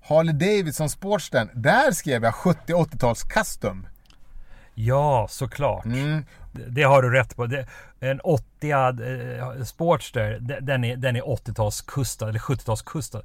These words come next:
Speaker 2: garanterat.
Speaker 1: Ja, just det.
Speaker 2: Och, och, och förmodligen även Bel Air Wagon då.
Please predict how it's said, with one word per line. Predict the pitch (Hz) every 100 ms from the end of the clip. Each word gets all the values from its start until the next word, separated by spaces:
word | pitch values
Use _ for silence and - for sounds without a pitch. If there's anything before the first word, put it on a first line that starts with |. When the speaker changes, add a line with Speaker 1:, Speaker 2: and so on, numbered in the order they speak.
| - -
Speaker 2:
garanterat. | 107 131 123 113 110 135 123 - - - - - - - _ _ _ _ -
Speaker 1:
Ja, | 101 104
just | 123 113 -
det. | 98 -
Speaker 2:
Och, | 135 156
och, | - - - 156
och | -
förmodligen | 156 147 143 143
även | 139 123 117 113
Bel | 117
Air | 110 104
Wagon | 107 107 101 104
då. | 98